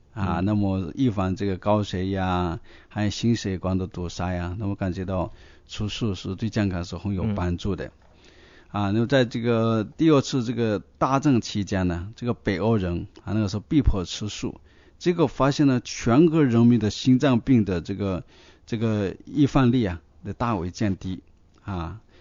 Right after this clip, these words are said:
Speaker 1: 啊，所以后来呢，他们改成这个肉食啊，这个心脏病这个，这个患者呢，就他的这个比例就相对就提高了。
Speaker 2: 嗯。
Speaker 1: 所以他们感觉到说这个吃素还是，是一种健康的这个食品，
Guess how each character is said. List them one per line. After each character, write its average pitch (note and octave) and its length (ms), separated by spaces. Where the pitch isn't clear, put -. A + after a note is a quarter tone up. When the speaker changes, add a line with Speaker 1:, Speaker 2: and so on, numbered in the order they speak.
Speaker 1:
啊， F#2 240
所 A2 220
以 G2+ 280
后 F#3 180
来 D#3 140
呢， C3+ 240
他 C3 160
们 A#2+ 180
改 G2+ 240
成 G#2 180
这 A2 100
个 A2 120
肉 B2+ 180
食 F#2 200
啊， E2 160
这 A2 140
个 A2+ 100
心 G#2+ 240
脏 A2+ 200
病 G#2 320
这 G2 140
个， F#2 320
这 F2 180
个 F2 220
患 A2+ 420
者 F2 140
呢， E2 200
就 D#2+ 380
他 F#2+ 180
的 F2 200
这 F2 160
个 F2 100
比 E2+ 280
例 F#2 180
就 F2 100
相 E2+ 200
对 F2 140
就 E2+ 100
提 - 280
高 E2 200
了。 - 220
Speaker 2:
嗯。 A2+ 200
Speaker 1:
所 G2+ 180
以 G2 120
他 G2 140
们 G2 120
感 F2 180
觉 F#2 140
到 F#2 160
说 F2 180
这 F2+ 140
个 F2+ 100
吃 - 280
素 - 300
还 E2+ 220
是， E2 480
是 - 180
一 G2 40
种 E2 240
健 G#2+ 220
康 F2+ 200
的 D2+ 120
这 D2+ 160
个 D#2+ 200
食 - 260
品， - 260